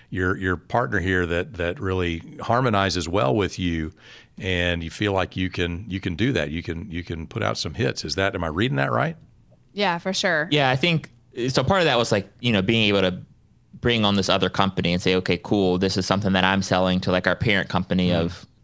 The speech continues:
Speaker 3: traditionally they don't run E O S. So this is, like, w-, one job, right, for, to run a company. And so it's like, "Hey, I'm better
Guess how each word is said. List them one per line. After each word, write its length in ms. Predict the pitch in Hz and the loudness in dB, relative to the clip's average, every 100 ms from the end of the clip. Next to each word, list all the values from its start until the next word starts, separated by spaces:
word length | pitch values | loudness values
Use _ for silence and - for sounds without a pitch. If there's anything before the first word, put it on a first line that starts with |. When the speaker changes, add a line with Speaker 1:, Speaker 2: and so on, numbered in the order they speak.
| _ - | _ -2
Speaker 3:
traditionally 640 | 117 123 147 - 117 104 | 0 2 0 2 2 4
they 160 | 104 104 | 2 2
don't 180 | 104 | 2
run 160 | 113 107 | 2 2
E 120 | 92 | 4
O 80 | 87 | 2
S. 140 | 90 | 2
So 60 | - | 0
this 200 | 92 92 | 0 0
is, 120 | 90 | 0
like, 140 | 92 - | -2 -2
w-, 220 | 95 - | -6 -6
one 280 | 104 107 101 | 0 2 2
job, 380 | 98 92 85 90 | 2 2 0 0
right, 340 | 92 92 - | 2 2 -2
for, 220 | - 95 90 | -2 -2 0
to 320 | 98 90 - | 0 0 0
run 180 | 104 87 | 0 0
a 40 | |
company. 400 | - 101 92 85 | 2 0 0 0
And 140 | 87 90 | 0 0
so 100 | 85 | 0
it's 100 | - | -2
like, 120 | - | -2
"Hey, 180 | 101 92 | 0 2
I'm 160 | 95 | 2
better 480 | 92 98 98 98 101 | 2 2 4 2 0